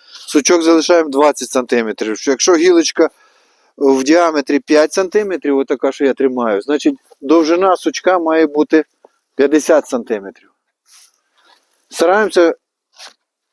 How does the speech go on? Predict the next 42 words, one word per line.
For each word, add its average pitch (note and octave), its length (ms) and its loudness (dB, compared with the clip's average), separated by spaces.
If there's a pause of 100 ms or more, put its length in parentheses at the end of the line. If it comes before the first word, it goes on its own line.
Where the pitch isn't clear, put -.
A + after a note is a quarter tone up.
(760)
якщо D3+ 360 2
вона F#3 260 0
оголена F3 460 4
багато, E3+ 400 0
і D#3+ 100 2
видаляємо D#3+ 420 0
на D#3+ 80 -6
кільце. C#3+ 360 -4
Так D#3 160 0
як D#3+ 120 0
у E3+ 40 -4
нас E3 160 -2
тут D#3+ 180 -4
є E3 80 4
гілочки E3 480 2
на D3+ 140 -2
заміщення, D#3 580 -4
ми D3+ 140 -6
можемо D3+ 280 0
її C#3+ 100 -2
вкоротити, C#3+ 680 0 (380)
переводимо, D3+ 520 2
бо B2+ 80 -4
ця D3+ 180 -2
шапка, D#3+ 480 -2 (300)
навіть D3+ 260 -2
якщо C#3+ 220 0
з C3 60 -4
дождем C#3+ 440 2
буде C#3+ 220 0
затіняти C#3+ 540 -2
цю C3+ 180 0
гілку D3+ 440 2 (360)
і C3+ 60 -2
плодоношення C#3 680 0
в C#3 40 -2
нас C#3+ 200 -2
не C#3 80 0
буде. A#2 300 0 (640)
Змушені E3 520 2
це E3 160 -2
зробити. C#3+ 580 0